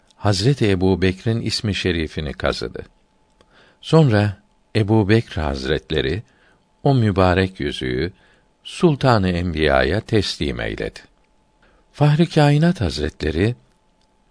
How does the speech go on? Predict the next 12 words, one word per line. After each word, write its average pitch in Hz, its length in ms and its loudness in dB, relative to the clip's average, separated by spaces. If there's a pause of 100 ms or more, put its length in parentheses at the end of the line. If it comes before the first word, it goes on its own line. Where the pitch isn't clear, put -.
(160)
yüzüğün 113 500 4
kaşına 73 640 -4
nazar 82 320 2
edip 73 260 0 (540)
bakıp 92 400 0 (580)
gördü 95 460 2
ki 71 260 -4 (960)
La 110 460 4
ilahe 82 540 2
illallah 98 760 4 (720)
Muhammedun 92 920 2
Resulullah 95 840 0